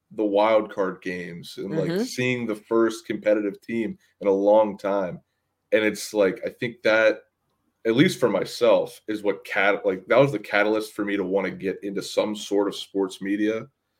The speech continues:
Speaker 1: I mean, you obviously, like, the way I had it in my head is a terrible way to say it, but I'm gonna say it for lack of better terms.
Speaker 2: Okay.
Speaker 1: You're the wannabe podcaster that made it.
Speaker 2: Yeah, no, I mean, that's
Speaker 1: <laughs>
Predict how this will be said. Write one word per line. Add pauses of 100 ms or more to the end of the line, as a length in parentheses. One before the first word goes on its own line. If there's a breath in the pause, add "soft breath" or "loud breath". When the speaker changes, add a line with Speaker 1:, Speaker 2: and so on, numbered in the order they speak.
(240)
Speaker 1:
I
mean,
you
obviously,
like, (360)
the
way
I
had
it
in
my
head
is
a
terrible
way
to
say
it,
but
I'm
gonna
say
it
for
lack
of
better
terms. (180)
Speaker 2:
Okay. (160)
Speaker 1:
You're
the
wannabe
podcaster
that
made
it. (920)
Speaker 2:
Yeah,
no,
I
mean,
that's
Speaker 1:
<laughs>